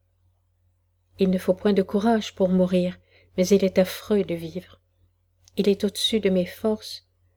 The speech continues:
de penser que peut-être ce que j'aime, ce qui m'aimait, ne m'entendra plus, ne viendra plus à mon secours. Il aura vu la mort avec horreur, parce que mon idée y était jointe. Il me disait le dix, «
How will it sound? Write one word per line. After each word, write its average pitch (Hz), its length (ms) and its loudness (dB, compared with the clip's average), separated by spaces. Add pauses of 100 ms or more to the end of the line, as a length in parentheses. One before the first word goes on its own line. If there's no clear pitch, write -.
(360)
de 185 400 0
penser 220 480 2
que 202 160 -4
peut-être 240 600 0
ce 196 200 -4
que 202 180 -2
j'aime, 220 400 2
ce - 180 -6
qui 202 200 -4
m'aimait, 196 460 0 (580)
ne 208 100 4
m'entendra 208 460 2
plus, - 380 -12 (440)
ne 190 80 4
viendra 190 340 0
plus 226 300 0
à 196 40 2
mon 180 140 -2
secours. 175 600 -10 (880)
Il 196 140 4
aura 196 160 4
vu 196 140 0
la 190 120 2
mort 196 260 0
avec 180 280 0
horreur, 196 420 0 (760)
parce - 240 -2
que 226 100 2
mon 202 200 4
idée 196 360 6
y 190 120 2
était 185 220 2
jointe. 170 680 -8 (400)
Il 190 140 2
me 202 100 6
disait 208 380 4
le 208 120 4
dix, « - 540 -8